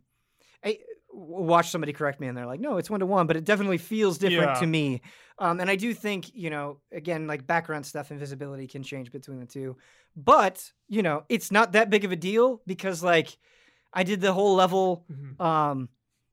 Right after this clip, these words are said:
Speaker 1: in the eight-bit style, and then I got to the boss, and I switched it back to the remake. It was fine. So,
Speaker 2: Awesome.
Speaker 1: uh, you know, not, not punishing you for switching back and forth, but
Speaker 2: I love
Speaker 1: I
Speaker 2: that that's there. Just being
Speaker 1: Yeah.
Speaker 2: able to see history.
Speaker 1: Yeah, I
Speaker 2: You
Speaker 1: think
Speaker 2: know?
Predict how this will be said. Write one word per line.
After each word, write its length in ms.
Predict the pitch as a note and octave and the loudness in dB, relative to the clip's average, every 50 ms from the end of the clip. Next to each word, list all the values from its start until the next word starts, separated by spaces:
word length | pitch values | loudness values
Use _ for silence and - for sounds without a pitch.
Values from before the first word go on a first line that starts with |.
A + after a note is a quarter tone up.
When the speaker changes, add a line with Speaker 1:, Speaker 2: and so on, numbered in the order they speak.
| _ _ _ _ - _ - | _ _ _ _ -20 _ 0
Speaker 1:
in 140 | F#3+ G3 G3 | 2 2 2
the 120 | F#3 G3 | 2 2
eight-bit 280 | G#3 G3 F#3 G#3 F#3+ - | 2 0 2 2 -2 0
style, 200 | - G3 F#3+ F#3 | 2 2 2 2
and 100 | F#3 F3 | 2 0
then 60 | E3+ | 0
I 60 | D#3+ | 0
got 80 | E3 E3 | 0 0
to 60 | D#3 | -2
the 60 | D#3 | -2
boss, 220 | D#3+ D#3+ D3+ - | -2 -2 -2 -2
and 40 | D#3 | -6
I 60 | C#3+ | -10
switched 200 | - D#3+ D3 - | -8 -10 -10 -10
it 40 | D#3+ | -8
back 160 | D3+ D#3 D3 | -8 -8 -8
to 60 | C#3 D3+ | -6 -6
the 80 | D3+ | -6
remake. 280 | E3+ F#3 F#3 F#3 F#3 F#3 | -4 -4 -2 -4 -4 -4
It 80 | A3 | -6
was 120 | G#3 F3+ - | -10 -8 -6
fine. 240 | C4 D4 D4+ - _ _ _ | -6 -8 -8 -10 _ _ _
So, 160 | - - - D#3 D3+ C#3+ | -8 -2 -2 0 0 -2
Speaker 2:
Awesome. 400 | C#3 - - - - - F#3+ - _ _ _ _ _ _ - | -4 -8 -12 -16 -16 -18 -18 -20 _ _ _ _ _ _ -12
Speaker 1:
uh, 340 | E3 D3 D3 C#3+ D3 C3+ - - F#3+ | -10 -8 -6 -6 -8 -10 -10 -14 -18
you 100 | D3+ C3+ | -18 -16
know, 80 | C3 | -16
not, 320 | C3+ D3 D#3+ E3 D#3+ D#3 G3 | -12 -10 -8 -8 -8 -6 -2
not 240 | G#3 G#3 G#3 - | -2 -2 -2 -2
punishing 500 | _ - A#3 A#3+ A3+ G#3 - - F#3 E3+ D#3+ | _ -2 -2 0 0 0 -4 -6 -8 -8 -8
you 180 | D3+ D3 C#3 | -10 -12 -12
for 160 | - - D3+ C3+ | -14 -14 -16 -16
switching 380 | - - D3+ C#3 - C#3+ C3 B2+ | -14 -14 -14 -12 -12 -14 -12 -12
back 180 | B2 A#2+ - | -14 -16 -18
and 80 | C#3+ _ | -20 _
forth, 300 | _ C3+ C3 C3 - _ - | _ -18 -18 -18 -16 _ 2
but 240 | F3 E3 E3 E3 _ _ - - _ - | 2 2 2 0 _ _ -20 -20 _ 0
Speaker 2:
I 80 | E3+ G3+ B3 C#4+ | 6 6 8 8
love 80 | A#3+ | 6
Speaker 1:
I 40 | G3+ | 4
Speaker 2:
that 80 | F#3 D#3 | 2 0
that's 220 | D3+ C#3+ - - | 0 -2 -4 -10
there. 280 | D3+ B2+ A#2+ A#2+ A#2+ _ | -12 -10 -12 -12 -14 _
Just 220 | - - E3+ C#3+ D#3+ | -6 -6 -6 -2 0
being 160 | F3+ F3 E3+ | 0 2 2
Speaker 1:
Yeah. 60 | E3 D3+ | 2 0
Speaker 2:
able 100 | D3+ D#3 | 0 -2
to 40 | D3 | -4
see 440 | - - - C#3+ C3 C3 C3 C3 _ _ _ _ _ _ _ _ _ _ _ | -4 -8 -8 -10 -10 -10 -12 -14 _ _ _ _ _ _ _ _ _ _ _
history. 480 | - E3 D3+ - - C#3+ C3 - _ _ - _ _ - _ _ _ _ _ | -12 -10 -10 -10 -10 -14 -16 -18 _ _ -20 _ _ -20 _ _ _ _ _
Speaker 1:
Yeah, 300 | F3+ A#3+ D4+ D4 G3+ D#3 - | -2 0 2 2 2 0 0
I 60 | F#3 G#3 | -2 -2
Speaker 2:
You 40 | |
Speaker 1:
think 140 | G3+ D#3+ D3 C#3+ | 0 0 -4 -4
Speaker 2:
know? 160 | C#3+ D3+ | -4 -8